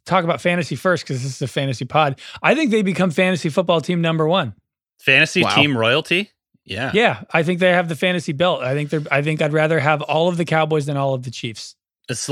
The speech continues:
Speaker 2: as long as their defense remains bad, too, I think absolutely. So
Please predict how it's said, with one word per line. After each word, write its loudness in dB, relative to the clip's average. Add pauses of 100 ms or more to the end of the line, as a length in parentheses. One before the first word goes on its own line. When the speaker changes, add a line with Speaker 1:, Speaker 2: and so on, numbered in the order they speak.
Speaker 2:
as 2
long 4
as -2
their 2
defense -4
remains -2
bad, 0
too, -4
I 2
think -2
absolutely. -2
So 0